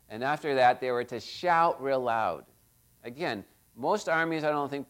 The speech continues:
practice battle in this way. Right? But that's what they were told to do.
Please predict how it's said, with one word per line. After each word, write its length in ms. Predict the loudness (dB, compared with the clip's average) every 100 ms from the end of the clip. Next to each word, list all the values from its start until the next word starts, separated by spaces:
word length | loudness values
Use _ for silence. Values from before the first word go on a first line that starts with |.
| _
practice 540 | -4 -4 -4 -10 -10
battle 380 | 0 4 4 2
in 80 | -4
this 180 | -10 -2
way. 280 | -2 -2 -8 _ _ _ _ _ _ _ _ _ _ _ _ _ _ _ -6
Right? 300 | -2 -2 -4 _ _ _ _ _ _ _ _ _
But 120 | -6
that's 240 | 0 0 0
what 120 | -4
they 120 | -2
were 160 | -2 -4
told 300 | -6 -8 -8
to 100 | -8
do. 300 | -6 -6